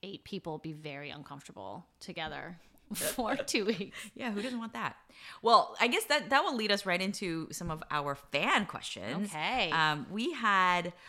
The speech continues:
Speaker 2: a few. So we have a question that came from two people, uh, Gia Pet and Yippio. The question is, "What's your favorite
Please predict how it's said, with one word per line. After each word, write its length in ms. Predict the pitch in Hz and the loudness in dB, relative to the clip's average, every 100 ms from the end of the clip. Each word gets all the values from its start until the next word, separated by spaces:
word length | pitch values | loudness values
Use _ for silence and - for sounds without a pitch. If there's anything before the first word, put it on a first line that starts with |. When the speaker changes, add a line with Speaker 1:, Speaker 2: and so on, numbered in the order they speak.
| - - | -6 -2
Speaker 2:
a 120 | 370 | -2
few. 480 | - - - 127 - - | -4 -4 0 0 -2 -6
So 240 | - 180 | 0 0
we 140 | 185 | 4
have 280 | 202 196 190 - | 8 8 6 0
a 100 | 180 | 0
question 600 | 202 185 - 180 170 160 | 0 0 -2 -4 -4 -4
that 140 | 156 | -6
came 220 | - 190 190 | -4 -4 -4
from 180 | 165 160 | -8 -8
two 180 | - | -8
people, 520 | 320 131 - 120 196 - - - - | -6 -6 -4 -4 -4 -10 -20 -20 -8
uh, 320 | 147 139 131 - - 160 | -4 -2 -4 -8 -12 -8
Gia 280 | - 196 190 | -4 0 0
Pet 340 | 190 117 127 - 147 | 0 -4 -4 -6 -6
and 560 | 143 143 143 139 - - | -4 -2 -2 -4 -6 -12
Yippio. 840 | 151 143 170 202 175 110 113 190 - - - | -14 -8 -8 -6 -6 -4 -4 -8 -10 -20 -12
The 100 | 170 | -4
question 300 | 269 - 190 | -2 -2 -4
is, 120 | 160 | -2
"What's 280 | 170 208 - | 4 4 4
your 100 | 277 | -4
favorite 480 | - 190 180 190 | -2 -4 -2 -2